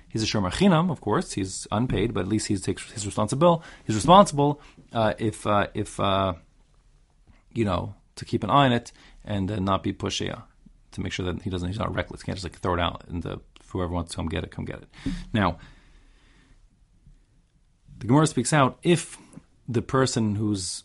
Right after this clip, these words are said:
being asked to watch this item says, "Hanach lefanecha," put it in front of yourself, then the assumption is he's saying, "No, I'm not watching your stuff. You can watch it yourself. It's not my responsibility."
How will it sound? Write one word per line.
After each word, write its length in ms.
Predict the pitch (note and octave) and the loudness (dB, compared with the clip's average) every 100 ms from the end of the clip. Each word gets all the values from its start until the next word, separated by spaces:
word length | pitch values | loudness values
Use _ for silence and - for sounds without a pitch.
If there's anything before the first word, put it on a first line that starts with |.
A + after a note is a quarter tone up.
| - | -4
being 220 | A2+ A2 | -2 -2
asked 380 | A#2 A#2 A2 - | 0 0 0 -4
to 80 | G#2+ | -2
watch 380 | G2+ G#2+ - - | 2 2 2 -6
this 220 | F2+ - | -6 -2
item 420 | A2+ A2 G#2 F#2+ - | 0 2 2 -2 -4
says, 760 | - A2+ G#2+ F#2 F2+ - - - _ _ _ _ _ - | -4 0 2 0 -2 -8 -10 -16 _ _ _ _ _ -10
"Hanach 760 | - A2+ B2+ C3+ - - - - | -2 4 4 4 0 -10 -10 -6
lefanecha," 720 | B2+ - G2 D#3 - F2+ - - _ _ | -6 -2 2 4 4 0 -6 -12 _ _
put 120 | C3 | -2
it 20 | A#2 | 0
in 40 | |
front 140 | A#2+ A2+ | 0 0
of 80 | |
yourself, 480 | F#2 - C#3 - - - _ _ _ _ _ - | 0 2 2 2 -10 -20 _ _ _ _ _ -4
then 100 | A2 | 0
the 60 | |
assumption 340 | G2+ A2+ - G#2+ | 0 0 0 -2
is 60 | |
he's 140 | G#2 G2 | -2 -2
saying, 200 | G2+ G#2 | -2 -2
"No, 60 | - | -2
I'm 60 | G#2 | -2
not 160 | A2 G2 | 0 0
watching 280 | F2+ - | -2 -4
your 80 | F2+ | -8
stuff. 320 | - G#2+ - | -4 -6 -6
You 100 | G#2 | -10
can 140 | A2 G#2+ | -6 -2
watch 220 | A2 - | -2 -2
it 40 | |
yourself. 260 | A2+ - - | -4 -4 -4
It's 60 | - | -2
not 100 | G2+ | -4
my 60 | |
responsibility." 580 | F#2 F#2 G#2 C3 F#2+ | -4 -4 -2 0 0